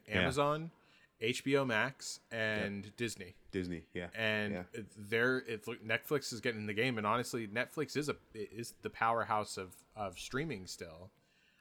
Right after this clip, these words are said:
Speaker 2: Um, I mean, don't get me wrong, people are catching up, but, um, if they are, want to, and they wanna put their, their dick in the, uh, theatrical release game, like, they have the money to do it.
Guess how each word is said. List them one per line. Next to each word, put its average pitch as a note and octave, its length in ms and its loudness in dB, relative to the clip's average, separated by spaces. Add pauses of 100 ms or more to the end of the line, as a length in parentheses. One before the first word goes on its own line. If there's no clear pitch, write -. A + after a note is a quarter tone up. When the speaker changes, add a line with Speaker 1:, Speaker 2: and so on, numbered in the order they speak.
(140)
Speaker 2:
Um, G2+ 460 0
I A#2 40 -4
mean, G2+ 260 -4 (100)
don't A2 140 0
get G2+ 80 -2
me G2 80 -4
wrong, A2+ 300 4
people G#2+ 240 -4
are F#2+ 80 2
catching G#2+ 340 -4
up, A#2 240 2
but, F#2 220 -2 (920)
um, G2 380 0
if G2+ 140 -6
they A#2+ 280 4 (340)
are, G#2 240 4 (160)
want A2 280 -2
to, E3 280 2
and F#2+ 120 -2
they G2 100 2
wanna G#2 220 0
put - 300 -4
their, G#2 460 2
their A2 140 0
dick A2+ 280 0
in G#2+ 220 -2
the, G#2 280 -2
uh, G2 220 2
theatrical A2 480 -2
release G#2+ 320 -4
game, D#3+ 420 -4 (140)
like, F#2+ 220 -4 (460)
they G#2+ 180 -2
have A#2+ 160 0
the G#2+ 80 -4
money G#2+ 260 -2
to F2 80 -12
do G#2+ 160 -2
it. E2+ 180 -6